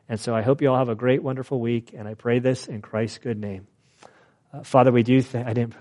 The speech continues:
Father, I do thank you and praise you for this day. I thank you, Lord, for the reality of Christ and what he's done for us and for your spirit that you have placed upon us who believe.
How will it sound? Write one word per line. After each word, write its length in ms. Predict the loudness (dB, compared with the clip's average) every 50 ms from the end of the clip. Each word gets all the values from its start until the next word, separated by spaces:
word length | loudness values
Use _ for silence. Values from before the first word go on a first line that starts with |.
| _ _ _
Father, 260 | 2 4 6 6 6
I 80 | 4
do 140 | 6 4 2
thank 320 | 4 4 2 2 2 0 0
you 100 | 0 0
and 80 | 0
praise 360 | -2 -2 0 2 2 0 -2
you 80 | -4 -10
for 100 | -8 -6
this 160 | -8 -8 -4
day. 260 | -4 -2 0 0 0
I 100 | -2 -2
thank 360 | -4 _ -2 -2 -2 -2 -4 -6
you, 80 | -4
Lord, 320 | -4 -4 -4 -6 -6 -8 -12 _ _ _ _ _ _ _ _ _ _ _ _ _ _ _ _ _ _ -20 -20 _
for 140 | _ -6 -2
the 140 | 0 0 0
reality 720 | 2 2 2 4 4 4 4 4 2 0 -2 -4 -4 -6 _ _ _ _ _ _ _ _ _ _ _ _ _ _ _ _ _
of 140 | -2 -2 -2
Christ 560 | -4 -4 -2 -2 -2 -4 -8 -12 -18 -20 -20 _ _ _ _ _
and 180 | -4 -4 -2
what 120 | -2 -2 0
he's 220 | 0 -2 -2 -2
done 240 | -4 -4 -4 -4 -6
for 340 | -10 -4 -2 -2 0 0 0
us 360 | -2 -4 -4 -6 -10 -16 -16
and 180 | -16 -16 -16 -10
for 280 | -6 -4 -4 -4 -4
your 180 | -6 -6 -6 -6
spirit 580 | -8 -8 -4 _ 2 4 4 4 4 2 2
that 180 | -2 -4 -4 -2
you 180 | -4 -2 -2 -2
have 140 | -2 -4
placed 340 | -4 _ 2 2 2 2 -4
upon 380 | -10 -10 -6 -6 -4 -4 -4 -6
us 280 | -8 -8 -8 -8 -10
who 340 | -14 -14 -12 -12 -12 -12 -14 _ _ _ _
believe. 560 | _ -6 -2 0 2 4 4 4 2 2 0